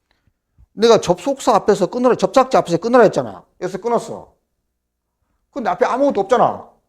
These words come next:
여기서 끊을 이유가 전혀 없는 거지. 그래, 안 그래? 앞에 아무것도 없는데 여기서 끊어서 뭐 하게? 근데 문제는 근데 어때요? 접속사가, 그러니까 이제 끊지 않아, 끊지 않고 여기서 한 묶음을 만들어서 여기서 끊어주는 거죠. 오케이? 자, 그런데 접속사가 이렇게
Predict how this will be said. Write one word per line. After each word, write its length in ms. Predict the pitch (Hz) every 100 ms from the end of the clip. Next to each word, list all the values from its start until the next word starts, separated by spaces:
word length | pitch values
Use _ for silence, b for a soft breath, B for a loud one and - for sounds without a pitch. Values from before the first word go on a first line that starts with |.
| -
여기서 220 | 185 185
끊을 240 | 202 254 160
이유가 260 | 180 202
전혀 280 | 208 127 196
없는 240 | 123 120
거지. 840 | 110 95 104 82 92 104 104 85 - -
그래, 140 | 175
안 80 | 139
그래? 160 | 127 110
앞에 200 | 131 -
아무것도 300 | 240 269 220
없는데 180 | 214 175
여기서 180 | 165 202
끊어서 200 | 226 165
뭐 220 | 139 196
하게? 520 | 175 139 135 98 - _
근데 140 | 147
문제는 440 | 135 220 226 175 135
근데 160 | 139
어때요? 420 | 127 113 156 233 b b b
접속사가, 760 | 139 - 156 135 123 202 269 B B B _ _
그러니까 300 | - 262 220
이제 200 | 170 185
끊지 260 | - 247 -
않아, 280 | 160 165 -
끊지 240 | 233 220
않고 340 | 160 147 180 120
여기서 440 | 127 156 202 214
한 160 | 165 202
묶음을 360 | 180 170 190
만들어서 380 | 151 127 131 139
여기서 240 | 135 139
끊어주는 320 | 147 156 139 127
거죠. 600 | 123 135 113 170 262 254
오케이? 340 | 131 151 190 277 - _
자, 100 | -
그런데 420 | 147 196 160 110 87
접속사가 640 | - 147 - 185 135 113
이렇게 560 | 139 151 139 113 143 214